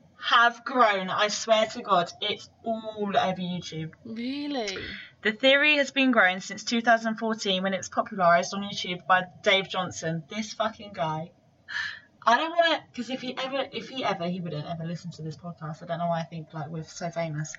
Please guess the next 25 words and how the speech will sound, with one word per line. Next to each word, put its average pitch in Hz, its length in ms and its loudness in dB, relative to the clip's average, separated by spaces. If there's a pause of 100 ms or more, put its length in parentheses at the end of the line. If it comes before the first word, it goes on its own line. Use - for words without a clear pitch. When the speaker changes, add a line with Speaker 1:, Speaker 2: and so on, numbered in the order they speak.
(400)
Speaker 2:
<laughs> - 640 -4
Speaker 1:
But 160 180 -8
this 220 240 0
guy 220 240 6
will 202 180 -4
come 214 320 -4
for - 80 -6
us 165 500 -6
if - 160 -12
I 170 120 -4
slay 165 260 -10
him, 160 240 -8
so - 80 -20 (100)
I'm - 160 -16
just - 200 -20 (840)
Theorists 269 420 6
claim 214 360 2
that 208 120 -2
Perry's 262 400 2
parents, 285 640 4
Keith 247 320 -2
Hudson 214 440 0
and 196 200 -2
Mary 202 220 4
Perry 190 460 -6